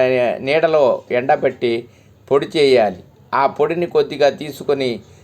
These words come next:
అందులో నీళ్లు కలిపి మెత్తని పేస్టులా తయారు చేసుకోవాలి. దీంతో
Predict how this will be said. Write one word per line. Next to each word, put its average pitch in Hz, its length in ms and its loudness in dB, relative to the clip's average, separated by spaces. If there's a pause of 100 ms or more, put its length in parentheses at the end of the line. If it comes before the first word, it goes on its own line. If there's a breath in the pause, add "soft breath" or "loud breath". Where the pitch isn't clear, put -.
(180 soft breath)
అందులో 160 400 2
నీళ్లు 175 340 -2
కలిపి 139 520 2
మెత్తని 127 460 -2
పేస్టులా 135 500 -2
తయారు 127 420 2
చేసుకోవాలి. 113 600 0
దీంతో 123 560 -2